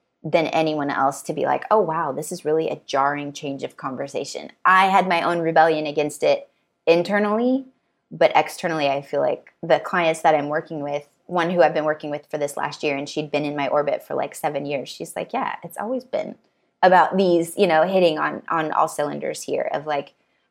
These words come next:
again, I think of it as a lazy Susan as well, where it's not necessarily about balance and equal time and a pie and an imaginary pie.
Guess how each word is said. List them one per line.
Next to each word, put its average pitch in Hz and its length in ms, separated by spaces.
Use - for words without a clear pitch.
again, 143 240
I 139 80
think 147 180
of 147 80
it 147 80
as 147 120
a 147 60
lazy 151 300
Susan 262 520
as 175 140
well, 170 300
where 165 140
it's 151 160
not 151 160
necessarily 165 280
about - 280
balance 160 400
and 139 80
equal 165 260
time 165 400
and 151 80
a 131 60
pie 160 380
and 151 120
an 143 60
imaginary 156 440
pie. 160 260